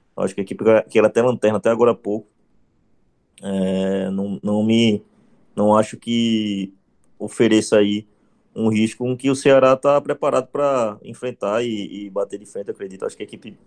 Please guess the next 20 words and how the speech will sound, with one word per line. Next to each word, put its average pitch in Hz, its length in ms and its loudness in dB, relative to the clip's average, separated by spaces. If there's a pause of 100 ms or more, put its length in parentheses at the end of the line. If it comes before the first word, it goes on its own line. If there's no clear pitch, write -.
(120)
tá - 120 -2
muito 107 360 -2
bem, 101 360 4
joga, 107 260 4 (560)
é, 98 440 6
inclusive 104 360 -6
fazer, 110 200 0
até 107 180 -2
fazer 113 200 -4
um 120 80 -2
elogio 110 380 -2
aqui 104 160 -2
à 101 40 2
dupla 101 260 -6
de 107 100 -8
zaga, 101 380 -4 (600)
é, 95 600 -4
do, 98 320 -4
do, 98 320 0
são 104 340 -4